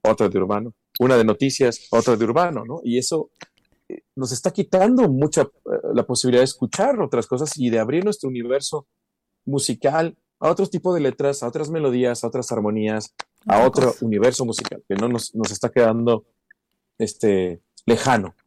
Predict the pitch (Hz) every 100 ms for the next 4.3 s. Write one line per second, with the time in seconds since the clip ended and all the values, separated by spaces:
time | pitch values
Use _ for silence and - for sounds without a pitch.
0 | _ 107 110 123 127 - - 110 120 123
1 | 175 170 117 107 101 107 110 - 104 98
2 | - 107 101 - _ _ _ _ _ _
3 | 131 127 131 117 110 98 - - - -
4 | 101 175